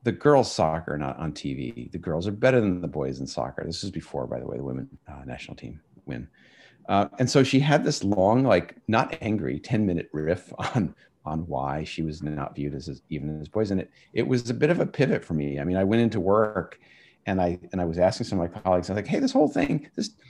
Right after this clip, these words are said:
this pay equity thing, you think is legit?" And I was, they were like, "Oh no, we think it's legit." So it,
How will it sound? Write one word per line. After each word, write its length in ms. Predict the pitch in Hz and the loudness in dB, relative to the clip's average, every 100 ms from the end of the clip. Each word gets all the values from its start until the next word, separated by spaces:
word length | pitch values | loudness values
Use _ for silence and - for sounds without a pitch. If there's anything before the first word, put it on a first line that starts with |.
| - _ - | -20 _ -2
this 160 | 131 | -2
pay 220 | _ 165 | _ 2
equity 200 | 156 165 | 4 4
thing, 140 | 127 110 | 4 4
you 80 | 165 | 4
think 100 | 240 | 4
is 100 | 170 | 2
legit?" 460 | 98 - 123 - | 0 2 2 2
And 140 | 110 - | -2 -4
I 20 | |
was, 80 | 127 | -4
they 120 | - 113 | 2 2
were 60 | |
like, 200 | 82 82 _ | 2 -4 _
"Oh 60 | 90 | -6
no, 240 | 76 - - | -6 -8 -10
we 80 | |
think 140 | 78 69 | -8 -8
it's 140 | - | -10
legit." 320 | 62 64 - _ _ _ - | -12 -10 -12 _ _ _ -2
So 220 | 135 - | -2 2
it, 200 | 127 127 | 2 0